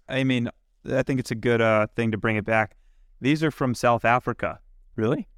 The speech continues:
Speaker 1: Yeah, when we went to Cape Town.
Speaker 2: Wow.
Speaker 1: And there's this, there were these little, like, uh, farmers markets, kind
Speaker 2: Yeah.
Speaker 1: of. And this, this is a woman, you know, South African woman that made these. These are for the,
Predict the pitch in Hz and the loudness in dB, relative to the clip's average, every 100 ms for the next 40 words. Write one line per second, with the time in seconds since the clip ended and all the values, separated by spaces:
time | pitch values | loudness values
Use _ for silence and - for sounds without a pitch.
0 | - 131 131 110 113 113 117 - 117 107 | -4 2 2 2 2 2 2 2 0 0
1 | - 117 - 101 95 104 - 120 120 - | 0 -2 0 0 0 -4 -8 -10 -10 -8
2 | - 117 120 117 117 113 - 113 120 120 | -2 0 2 0 -2 -6 -6 -2 0 0
3 | 117 107 127 123 113 107 - 101 98 98 | -2 -4 -2 0 0 0 0 2 2 0
4 | _ - - - 120 123 113 107 104 - | _ -20 -20 -2 0 2 0 0 -2 -2
5 | 90 - - 104 87 - - _ _ _ | -8 -10 -6 -4 -4 -8 -20 _ _ _
6 | - 110 107 104 101 110 - - 117 117 | -6 0 2 2 2 0 -2 -8 -4 -2
7 | 123 113 107 110 110 107 104 - _ - | -2 -2 -2 0 0 0 -2 -6 _ -20
8 | - - - - 104 92 92 - - - | -20 -20 -20 -6 -2 -2 -4 -12 -16 -2
9 | 110 107 107 101 - 98 95 92 92 101 | 0 2 2 0 -2 -2 -2 -2 -2 -2
10 | 98 98 87 98 92 - - - - - | 0 0 -2 -4 -4 -8 -12 -16 -20 -18
11 | - 113 107 95 117 104 95 | -4 -2 -2 -2 0 0 -2